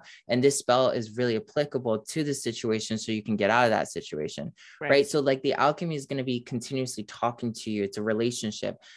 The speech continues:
Speaker 1: That's why you wanna start, start off by vocalizing and then even telling it on, on the regular. Like, every time I have, like, a good day or, like,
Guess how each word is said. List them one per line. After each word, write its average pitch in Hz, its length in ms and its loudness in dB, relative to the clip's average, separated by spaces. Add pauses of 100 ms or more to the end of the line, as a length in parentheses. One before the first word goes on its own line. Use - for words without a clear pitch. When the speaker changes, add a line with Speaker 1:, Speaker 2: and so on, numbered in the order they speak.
(120)
Speaker 1:
That's 143 180 4
why 156 60 4
you 143 160 2
wanna 135 180 0
start, 123 400 0
start 127 260 2
off 123 120 0
by 107 140 0
vocalizing 110 1080 0 (420)
and 131 140 2
then 127 120 4
even 143 300 -2
telling 151 380 0
it 120 160 -4 (140)
on, 123 300 2
on 117 160 -4
the 117 80 -4
regular. 123 360 2
Like, 107 260 -4
every 139 160 2
time 160 160 -2
I 156 60 0
have, 143 180 0
like, 131 140 0
a 117 80 0
good 113 220 -2
day 113 220 4
or, 110 160 2
like, 104 220 -2